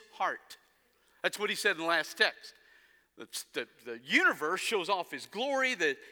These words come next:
his power, his sovereignty. We, though, he says,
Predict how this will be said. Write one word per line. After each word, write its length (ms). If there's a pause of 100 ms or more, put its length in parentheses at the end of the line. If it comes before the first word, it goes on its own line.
his 240
power, 520
his 240
sovereignty. 600 (280)
We, 200 (320)
though, 200 (120)
he 200
says, 460